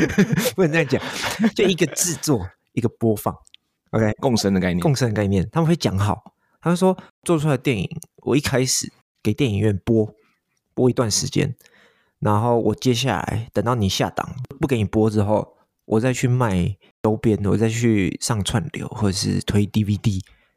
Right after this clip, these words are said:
Speaker 1: 他们讲好了，他们给他一个独家的时间，就只有这段时间全部人就要去电影院才可以看到影片。但是这个东西就是发生了蛮多的变化。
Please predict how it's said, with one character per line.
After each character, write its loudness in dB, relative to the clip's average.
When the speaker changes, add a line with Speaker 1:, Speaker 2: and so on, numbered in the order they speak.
Speaker 1:
他 -2
们 -2
讲 0
好 -2
了， -12
他 -2
们 0
给 0
他 0
一 0
个 0
独 0
家 2
的 0
时 -4
间， -6
就 0
只 0
有 0
这 0
段 0
时 -4
间 0
全 0
部 0
人 0
就 0
要 2
去 0
电 0
影 -4
院 0
才 -6
可 -4
以 -2
看 -6
到 -2
影 -8
片。 -6
但 0
是 0
这 0
个 2
东 2
西 2
就 2
是 4
发 0
生 0
了 -2
蛮 2
多 2
的 -8
变 2
化。 -2